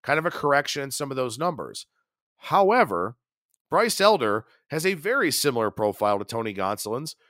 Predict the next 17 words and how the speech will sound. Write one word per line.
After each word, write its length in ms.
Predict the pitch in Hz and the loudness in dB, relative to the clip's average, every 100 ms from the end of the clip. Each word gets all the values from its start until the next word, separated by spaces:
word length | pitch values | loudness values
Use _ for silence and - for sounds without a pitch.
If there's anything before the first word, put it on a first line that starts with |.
| _ - | _ -4
without 360 | 151 165 214 - | 4 6 4 2
the 60 | |
major 300 | 185 180 170 | -4 -2 -2
league 180 | 165 160 | -2 -4
success. 600 | - 143 196 180 - - _ _ _ _ - | -6 -4 -2 -2 -4 -12 _ _ _ _ -6
Two 200 | 208 254 | 2 8
oh 120 | 233 | 8
six 360 | - 220 196 208 | 6 -2 -4 0
E 120 | 196 | 2
R 180 | 156 160 | 4 4
A, 140 | 160 | 2
four 340 | - - 196 | -2 0 2
fifty-seven 640 | 240 247 - 156 - 165 156 | 2 -4 -6 -6 -2 -2 -2
expected 480 | 117 - 147 - 139 | -8 -4 -4 -4 -2
E 80 | 139 | 2
R 220 | 123 131 | 2 4
A, 220 | 127 | 2